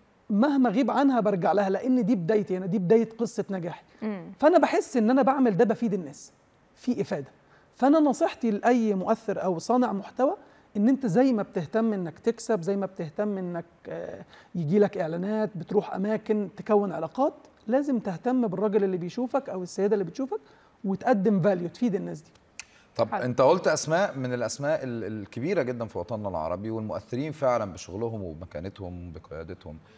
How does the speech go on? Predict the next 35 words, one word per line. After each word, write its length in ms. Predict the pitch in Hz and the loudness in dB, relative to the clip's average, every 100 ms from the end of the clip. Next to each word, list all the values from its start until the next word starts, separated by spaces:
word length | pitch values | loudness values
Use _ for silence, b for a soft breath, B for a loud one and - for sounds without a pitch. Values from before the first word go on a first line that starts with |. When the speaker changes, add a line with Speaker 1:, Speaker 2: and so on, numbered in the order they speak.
| b - | b -14
Speaker 3:
لكن 260 | 87 113 95 | -10 -6 -4
على 180 | 92 | -2
السوشيال 420 | 98 - 180 - 143 | -2 -2 -4 -4 -6
ميديا 500 | 165 151 160 156 - - b b b b b _ - | -4 -2 0 0 -4 -18 b b b b b _ -8
مين 280 | 131 233 240 | -2 0 2
اللي 140 | 196 | 0
انت 140 | 214 | -4
بتشوفه 640 | 170 143 - 196 - 131 117 | -6 -6 -6 -6 -4 -6 -6
الشخص 520 | - - 165 135 - | -10 -4 -4 -4 -10
اللي 180 | 107 104 | -10 -8
بيقدم 640 | 110 - 151 135 127 127 | -10 -6 -8 -6 -8 -6
محتوى 580 | 143 - - 131 123 139 | -8 -10 -4 0 2 0
فعلًا 560 | - - 160 151 135 110 110 | -6 0 4 4 2 -2 -4
قدر 220 | 131 127 | -4 -4
ان 120 | 110 | -6
هو 380 | 117 135 147 147 B B - | -4 -2 0 -2 B B -12
الناس 300 | 98 127 - | -8 -8 -6
لما 160 | 117 | -6
بتيجي 260 | 104 127 123 | -8 -10 -12
تشوفه 340 | - 113 117 | -10 -10 -10
تقول: 320 | 123 110 135 131 b b b _ 104 | -10 -8 -6 -8 b b b _ 0
"آه، 240 | 110 85 - 85 | 0 0 -6 -8
ده 240 | 92 110 120 | -4 -2 -2
أثر 260 | - - | -6 -10
فيا"، 440 | 92 - 98 78 67 - 92 | -12 -8 -8 -8 -10 -16 -16
مش 140 | - | -8
عن 140 | 107 113 | -6 -8
حكايته 540 | 110 135 139 110 87 | -10 -6 -6 -6 -8
ولا 180 | 82 80 | -8 -6
عن 120 | 82 - | -8 -10
تاريخه 380 | 85 123 110 95 | -10 -10 -10 -10
ولا 180 | 85 85 | -8 -8
عن 80 | |
قصة 260 | 85 107 - - | -10 -14 -16 -16
حياته، 400 | 87 95 101 95 | -10 -8 -8 -12